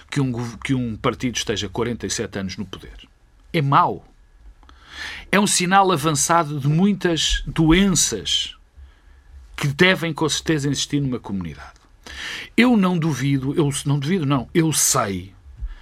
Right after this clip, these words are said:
que tu falavas da pobreza, de, dos vários bolsas de pobreza que existem na Madeira, que eu conheço, todos nós conhecemos, mas o crescimento da Madeira nestes quarenta e sete anos foi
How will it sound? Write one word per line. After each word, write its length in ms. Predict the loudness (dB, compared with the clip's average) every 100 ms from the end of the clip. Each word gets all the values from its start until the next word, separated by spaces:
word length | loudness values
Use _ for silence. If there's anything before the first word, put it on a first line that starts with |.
| -20 -10
que 80 | -4
tu 120 | -2
falavas 500 | 0 2 2 0 -2
da 100 | -4
pobreza, 640 | -4 -2 2 4 4 0 -6
de, 200 | -8 -8
dos 200 | -4 -2
vários 500 | 2 2 2 -4 -4
bolsas 380 | 0 2 2 -4
de 60 |
pobreza 540 | -4 -4 2 2 2 -2
que 120 | -4
existem 380 | -2 -2 -2 -2
na 100 | -2
Madeira, 460 | -4 0 2 2
que 140 | 0 -8
eu 40 |
conheço, 400 | -8 -4 -2 -4
todos 180 | -6 -8
nós 180 | -8 -6
conhecemos, 560 | -8 -8 -8 -8 -12 -16 -18 -16 -14 -8
mas 200 | 0 2
o 80 | 4
crescimento 560 | 2 2 2 2 0 0
da 80 | 0
Madeira 360 | 2 0 -2
nestes 240 | 0 -2 -2
quarenta 300 | -2 -2 -2
e 60 |
sete 260 | -2 -2 -2
anos 140 | -2
foi 200 | 0 -2